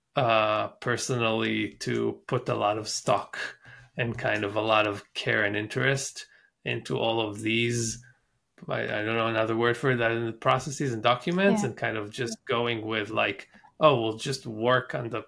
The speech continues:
Speaker 1: project without defining it or having sprints or whatever. We'll just work on it until it's ready.
Speaker 2: Mm-hmm.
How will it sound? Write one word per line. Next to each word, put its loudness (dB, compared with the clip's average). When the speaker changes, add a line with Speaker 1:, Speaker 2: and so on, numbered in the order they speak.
Speaker 1:
project -2
without -2
defining 0
it 2
or -2
having -6
sprints -2
or -4
whatever. -2
We'll -4
just -12
work 2
on 0
it -2
until -6
it's -8
ready. -2
Speaker 2:
Mm-hmm. -2